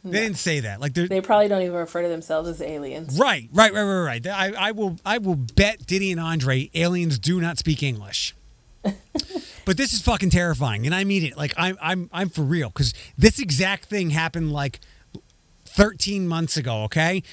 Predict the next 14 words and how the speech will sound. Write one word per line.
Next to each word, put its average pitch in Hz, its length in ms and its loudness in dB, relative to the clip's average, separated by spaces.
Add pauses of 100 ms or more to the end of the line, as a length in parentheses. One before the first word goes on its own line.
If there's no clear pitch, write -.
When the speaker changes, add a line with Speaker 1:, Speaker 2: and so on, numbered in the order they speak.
(160)
Speaker 1:
This 226 160 -2
is 220 120 -4
from 233 120 0
C 226 200 0
B 208 180 2
S 196 200 0
News. 156 460 0 (240)
This 165 160 -6
is 208 100 -2
not 185 300 -2
in 170 160 -2
some 180 260 0
website 165 480 0
that 143 160 -6